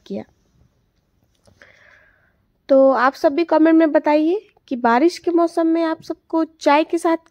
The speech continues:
क्या खाना पसंद है। पकोड़े तो सभी खाते हैं, बस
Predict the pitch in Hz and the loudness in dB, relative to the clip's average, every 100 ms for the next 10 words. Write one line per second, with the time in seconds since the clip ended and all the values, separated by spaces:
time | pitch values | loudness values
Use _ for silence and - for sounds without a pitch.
0 | _ 262 294 277 220 214 214 208 196 196 | _ -6 -4 -2 -2 -4 -6 -6 -6 -8
1 | - _ _ _ _ _ _ _ _ _ | -14 _ _ _ _ _ _ _ _ _
2 | 214 196 214 240 262 311 285 339 370 285 | -10 -2 0 2 2 2 2 2 2 0
3 | 220 208 220 - _ _ _ _ _ _ | 0 -2 -2 -10 _ _ _ _ _ _
4 | _ _ _ _ _ _ 339 - - | _ _ _ _ _ _ -4 -4 -10